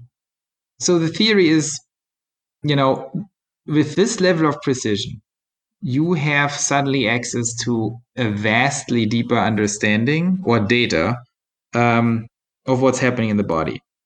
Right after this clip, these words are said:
how your cells die and why. And all you need to find out is, uh, how to interpret this data. And that is just a question of doing it a lot and learning more.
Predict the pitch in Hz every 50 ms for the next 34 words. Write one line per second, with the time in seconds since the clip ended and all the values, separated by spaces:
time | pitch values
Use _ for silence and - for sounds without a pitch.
0 | _ _ _ _ - - 117 117 127 123 110 101 - - 98 95 98 101 - -
1 | 92 82 80 85 73 82 85 90 73 69 64 65 - 123 - _ _ _ _ _
2 | _ _ _ _ _ _ 117 123 123 - 110 120 131 135 131 135 127 127 131 120
3 | - 123 110 110 107 92 135 170 165 135 113 107 - - - - - _ - -
4 | 117 113 104 98 101 123 120 120 117 - 113 110 - 117 107 104 - 113 104 104
5 | - 98 - - - 107 104 98 98 135 - - _ _ _ _ _ _ _ _
6 | _ _ _ _ _ _ _ _ _ _ _ - 135 127 123 120 127 131 127 123
7 | - 139 123 - - 123 - - 117 113 - - 123 110 98 98 - - 147 156
8 | 156 117 98 95 95 95 90 90 85 104 - - - _ _ _ _ _ _ _
9 | _ _ _ _ - 113 113 120 120 139 160 156 117 92 78 71 - -